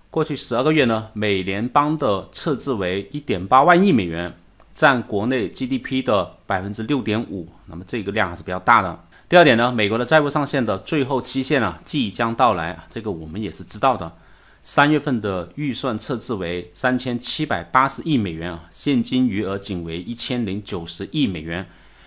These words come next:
美国政府可能会在七月四日之前呢，耗尽现金，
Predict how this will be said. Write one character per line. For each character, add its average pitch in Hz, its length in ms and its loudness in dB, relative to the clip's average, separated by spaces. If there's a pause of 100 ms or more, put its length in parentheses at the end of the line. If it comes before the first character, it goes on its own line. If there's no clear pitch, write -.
(140)
美 101 260 2
国 101 180 -2
政 156 160 0
府 101 140 -8
可 87 140 -12
能 85 120 -6
会 113 120 -6
在 104 260 0
七 - 280 -6
月 156 180 0
四 156 400 -2
日 151 180 -2
之 147 180 -4
前 85 360 -6
呢， 92 140 -10 (280)
耗 131 320 2
尽 107 240 -2
现 104 260 0
金， 107 280 -4